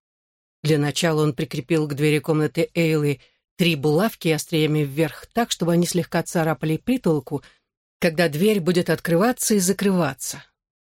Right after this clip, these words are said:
Он чуть не спятил, пока цеплял их.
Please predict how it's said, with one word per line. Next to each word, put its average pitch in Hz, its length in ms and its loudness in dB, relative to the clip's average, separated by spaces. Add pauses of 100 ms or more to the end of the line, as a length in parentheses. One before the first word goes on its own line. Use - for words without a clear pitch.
(280)
Он 269 220 2
чуть 285 240 0
не 240 80 4
спятил, 233 560 0
пока 180 260 0
цеплял 185 520 2
их. - 200 -10